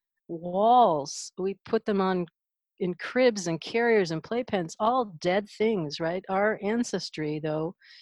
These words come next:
is to be out in the natural world and interacting with living things, plants, animals, insects, winds, <laughs> all this anima-, animated living nature. And so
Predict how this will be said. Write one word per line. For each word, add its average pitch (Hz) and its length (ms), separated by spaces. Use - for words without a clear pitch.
is 190 120
to - 80
be 185 160
out 185 220
in 180 140
the 170 100
natural 185 540
world 156 440
and 175 100
interacting 180 600
with 151 160
living 214 500
things, 175 600
plants, - 720
animals, 190 680
insects, 214 760
winds, 180 640
<laughs> - 580
all 226 200
this 208 300
anima-, 208 540
animated 185 640
living 196 760
nature. 190 480
And 196 140
so 202 580